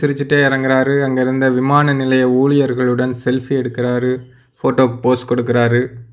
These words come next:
இறந்தவர்களின் குடும்பங்களுக்கு பத்திரிகையாளர்களை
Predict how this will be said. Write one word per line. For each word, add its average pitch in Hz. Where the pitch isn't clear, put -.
இறந்தவர்களின் 202
குடும்பங்களுக்கு 190
பத்திரிகையாளர்களை 180